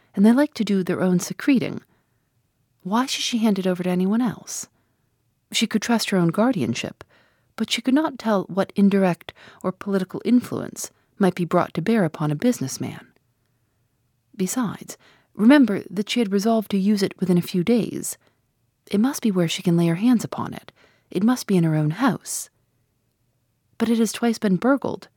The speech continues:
Psh! They do not know how to look. But how will you look? I will not look.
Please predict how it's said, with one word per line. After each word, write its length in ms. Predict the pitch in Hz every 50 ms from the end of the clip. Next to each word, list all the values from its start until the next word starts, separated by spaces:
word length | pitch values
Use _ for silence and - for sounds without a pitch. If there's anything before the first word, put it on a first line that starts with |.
| _ _ _ _ _ _ _
Psh! 460 | - - - - - - - - - _ _ _ _ _ _ _ _ _ _ _ _ _ _ _
They 140 | - 180 208
do 100 | - 220
not 180 | 190 156 - 147
know 140 | 156 151
how 160 | 147 - 151 151
to 80 | -
look. 440 | 139 170 233 202 - _ _ - - _ _ _ _ _ _ _ _ _ _ _ _ _ _ _ _ _
But 120 | - 185
how 140 | 196 226 247
will 180 | 226 214 190 175
you 180 | 175 240 311
look? 380 | 254 156 - - - _ - _ _ _ _ _ _ _ _ _ _ _ _ _ _ _ _
I 100 | 160 160
will 120 | 143 160
not 240 | 180 220 254 269 -
look. 320 | 123 - - _ _ -